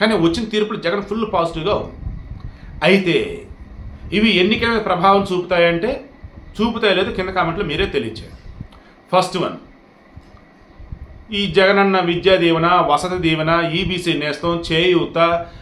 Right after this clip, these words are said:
రైతు భరోసా నిధులు, తర్వాత వచ్చేసి పంట నష్టపరిహారానికి సంబంధించినవి, తర్వాత లా నేస్తం, ఇలా ఏవైతే ఈయన మార్చి పదహారుకు ముందు, అంటే ఎలక్షన్ కూడా రావడానికి ముందు బటన్ నొక్కాడో, ఆ బటన్ నొక్కిన తాలూకు డబ్బులు పడలా.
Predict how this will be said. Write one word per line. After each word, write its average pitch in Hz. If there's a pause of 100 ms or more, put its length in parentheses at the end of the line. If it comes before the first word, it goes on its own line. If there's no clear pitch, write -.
(160)
రైతు 170
భరోసా 165
నిధులు, 151 (260)
తర్వాత 151
వచ్చేసి 147 (140)
పంట 165
నష్టపరిహారానికి 156
సంబంధించినవి, 143
తర్వాత 147
లా 123
నేస్తం, 170 (500)
ఇలా 180
ఏవైతే 190
ఈయన 160 (160)
మార్చి 175
పదహారుకు 175
ముందు, 165
అంటే 165
ఎలక్షన్ 160
కూడా 170
రావడానికి 147
ముందు 160
బటన్ 120
నొక్కాడో, 127 (960)
ఆ 156
బటన్ 220
నొక్కిన 220
తాలూకు 196
డబ్బులు 175
పడలా. 127